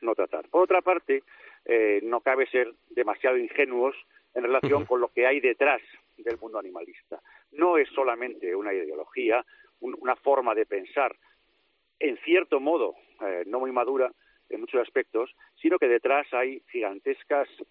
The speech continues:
Speaker 1: eh, empresas, eh, globales que mueven cientos y miles, eh, de millones, eh, de, de dólares y de euros, eh, y que lo que quieren es, eh, imponer un determinado tipo de,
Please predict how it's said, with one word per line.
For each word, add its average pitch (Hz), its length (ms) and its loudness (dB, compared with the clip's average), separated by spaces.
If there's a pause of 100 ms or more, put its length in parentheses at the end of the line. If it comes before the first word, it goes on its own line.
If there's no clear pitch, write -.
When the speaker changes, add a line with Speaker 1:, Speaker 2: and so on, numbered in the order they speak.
(300)
Speaker 1:
eh, 101 420 0
empresas, 120 800 0
eh, 101 240 0
globales 120 580 0 (580)
que 120 160 2
mueven 127 440 0
cientos 120 440 -4
y 98 100 -14
miles, 117 440 -2
eh, 98 200 2
de 113 120 2
millones, 117 540 0 (580)
eh, 82 720 -2 (340)
de, 87 500 0
de 80 80 -4
dólares 120 380 2
y 113 80 2
de 113 140 6
euros, 120 320 0 (480)
eh, 120 100 2
y 170 160 -4
que 202 100 4
lo 185 80 0
que 170 100 0
quieren 170 320 2
es, 160 160 -2 (180)
eh, 117 200 -2
imponer 135 640 0 (300)
un 143 140 -4
determinado 131 560 2
tipo 127 360 -2
de, 101 360 2